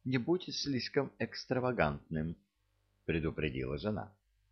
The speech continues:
«Я буду настолько экстравагантным,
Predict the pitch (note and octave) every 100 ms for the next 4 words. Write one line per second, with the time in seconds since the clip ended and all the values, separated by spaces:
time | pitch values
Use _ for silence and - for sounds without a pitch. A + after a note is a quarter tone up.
0 | _ _ _ _ _ _ _ _ _ C#2
1 | D#2 E2+ F#2 E2+ F#2 F2 F2 - E2+ E2+
2 | - E2 F2+ G#2+ F#2+ - - - - E2+
3 | D#2+ D2 B1 - C#2